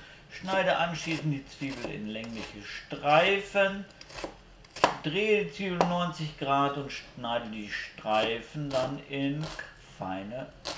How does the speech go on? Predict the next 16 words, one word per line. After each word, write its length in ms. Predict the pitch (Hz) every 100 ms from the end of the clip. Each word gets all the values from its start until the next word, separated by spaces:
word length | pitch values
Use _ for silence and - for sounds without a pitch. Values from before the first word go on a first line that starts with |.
| -
Stückchen. 540 | - 151 143 - 87 - - - - - - - - - -
Parallel 440 | - 156 175 208 240
im 60 | 214
Hintergrund 840 | 202 226 240 208 202 220 208 208 - - -
hört 220 | 151 175 180
man 160 | 175
schon 140 | 156 175
ein 220 | 165 160
wenig, 420 | 165 165 156 - - - - - - - -
habe 220 | 123 131
ich 120 | 135 135
einen 380 | 131 120 117 - - - -
Topf 240 | - - - -
mit 220 | 113 107 - - - - - -
Salzwasser 1120 | 107 113 127 147 151 - 185 190 196 208 214 -
aufgesetzt, 840 | 190 214 220 226 220 247 - -